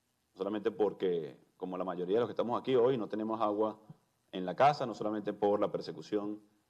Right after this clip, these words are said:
a nuestros familiares, no solamente por el deseo que regresen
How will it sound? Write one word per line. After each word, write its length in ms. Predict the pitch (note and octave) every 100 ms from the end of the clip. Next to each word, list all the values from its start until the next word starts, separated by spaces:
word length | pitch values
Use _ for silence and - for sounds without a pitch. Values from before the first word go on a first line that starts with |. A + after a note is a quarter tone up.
| _ -
a 340 | F#2+ F#2 F2+
nuestros 280 | F#2 F#2 F2
familiares, 400 | F2 F2+ G2 C3
no 100 | A#2+
solamente 440 | G#2 A2 A2+ G#2 A2+
por 180 | G#2 G2
el 80 |
deseo 360 | F2 - G#2 G#2
que 80 | G#2
regresen 540 | F#2 F#2 F#2 G#2 G2+